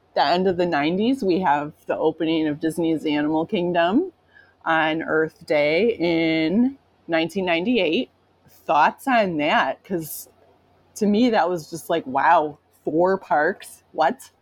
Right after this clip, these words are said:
<laughs> Like, at this point, I don't even know what is reality anymore. But, I mean, we were,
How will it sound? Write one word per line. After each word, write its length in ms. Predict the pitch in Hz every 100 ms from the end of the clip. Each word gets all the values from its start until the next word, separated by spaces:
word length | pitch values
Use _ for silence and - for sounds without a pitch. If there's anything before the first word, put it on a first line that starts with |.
| _ -
<laughs> 120 | - - - - - - -
Like, 280 | 214 190 -
at 220 | - 220 220
this 160 | 320
point, 380 | - 269 214 170
I 180 | - 170
don't 320 | 185 196 180
even 500 | - 175 170 165 160 151 -
know 260 | 175 175
what 200 | 170 170
is 180 | 160 165
reality 560 | 165 156 147 151 143 139
anymore. 520 | 139 147 156 143 -
But, 260 | 151 156 135 _ _ _ _ -
I 60 |
mean, 240 | 180 175 165
we 140 | 170
were, 360 | 170 175 156